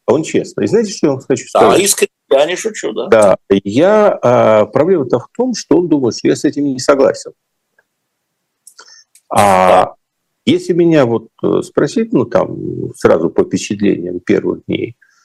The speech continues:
Speaker 1: вот у меня было два впечатления, что это действительно является единственным решением, если мы понимаем слово «решение».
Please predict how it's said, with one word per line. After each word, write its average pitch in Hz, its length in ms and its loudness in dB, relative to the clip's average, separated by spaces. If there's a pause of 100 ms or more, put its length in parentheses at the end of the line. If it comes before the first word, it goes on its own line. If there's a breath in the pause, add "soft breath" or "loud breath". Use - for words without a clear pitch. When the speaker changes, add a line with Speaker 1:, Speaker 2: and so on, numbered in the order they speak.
(240)
Speaker 1:
вот 104 140 2
у 139 40 -2
меня 247 140 2
было 233 200 2
два 185 200 2
впечатления, - 760 -4
что - 440 -2
это 185 240 2
действительно 143 840 -2 (100)
является 120 540 0
единственным 113 720 -2
решением, 113 560 -2
если - 240 -6
мы - 60 -10
понимаем 113 460 -2
слово 95 320 0
«решение». - 340 -8